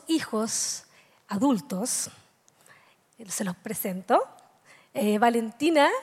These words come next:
de veinte, Santiago, de dieciocho. Él es mi esposo Francisco. Somos súper aventureros. Nos encanta,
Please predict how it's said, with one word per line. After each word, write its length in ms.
de 420
veinte, 500
Santiago, 720
de 120
dieciocho. 800
Él 120
es 80
mi 80
esposo 260
Francisco. 540
Somos 260
súper 540
aventureros. 720
Nos 120
encanta, 580